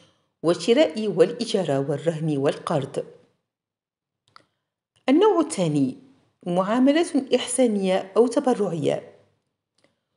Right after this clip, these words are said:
وهي المعاملات التي يقصد بها الإحسان والإرفاق،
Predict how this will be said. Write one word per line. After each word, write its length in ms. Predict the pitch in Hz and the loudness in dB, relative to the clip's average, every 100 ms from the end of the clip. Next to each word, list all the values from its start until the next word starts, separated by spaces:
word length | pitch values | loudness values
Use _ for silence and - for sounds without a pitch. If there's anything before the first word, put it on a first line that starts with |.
| _ | _
وهي 220 | 175 190 | 2 4
المعاملات 720 | 233 262 247 269 285 311 349 262 | 4 4 2 2 2 2 0 0
التي 340 | 220 - 160 | -2 -2 -2
يقصد 380 | 170 - 311 277 | -2 -2 -4 -2
بها 160 | 220 | 0
الإحسان 520 | 202 196 - - 185 160 | -2 -4 -8 -2 -2 0
والإرفاق، 960 | 143 190 - 269 - 143 - - - | 0 0 -2 -6 -8 -10 -10 -12 -14